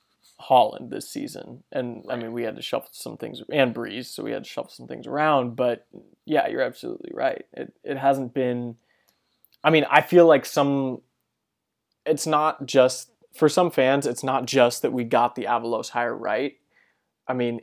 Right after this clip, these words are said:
Speaker 1: if you try to hypothetically think about where we would be with Keith Hayward, it's, I mean, kind of an irrelevant question, but at the same time, I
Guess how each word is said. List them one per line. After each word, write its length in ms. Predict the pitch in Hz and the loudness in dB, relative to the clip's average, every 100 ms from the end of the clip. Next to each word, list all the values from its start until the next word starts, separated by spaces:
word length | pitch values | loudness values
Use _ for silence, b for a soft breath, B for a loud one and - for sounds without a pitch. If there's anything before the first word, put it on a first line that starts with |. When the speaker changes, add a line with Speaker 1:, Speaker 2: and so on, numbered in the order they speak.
| _ | _
Speaker 1:
if 220 | 147 - | -8 -4
you 200 | 143 135 - | -2 -2 -4
try 240 | - 151 | 4 6
to 80 | 156 | 6
hypothetically 640 | 147 139 143 139 131 135 | 2 -2 -2 -2 -2 -4
think 240 | - 131 131 | -6 -6 -2
about 260 | 127 117 | 0 0
where 180 | 127 120 | 0 -2
we 160 | 123 123 | -2 -4
would 160 | 117 | -6
be 220 | 120 120 | -6 -6
with 280 | 127 123 127 _ | -4 -6 -6 _
Keith 240 | - 131 131 | -6 -6 -4
Hayward, 480 | 123 131 147 147 - | -4 0 0 -2 -6
it's, 300 | 120 - - _ _ _ _ _ _ _ _ - | -12 -12 -18 _ _ _ _ _ _ _ _ -20
I 60 | |
mean, 100 | 127 | -18
kind 260 | - 131 131 | -6 -2 -2
of 60 | |
an 60 | 123 | -2
irrelevant 420 | 120 123 123 120 | 0 0 0 -2
question, 460 | - 120 120 139 135 | -4 -4 -4 -6 -6
but 80 | 123 | -6
at 60 | |
the 60 | 127 | -6
same 220 | 139 131 | -6 -6
time, 320 | 131 131 131 - | -2 -2 -2 -4
I 200 | - 120 | -8 -8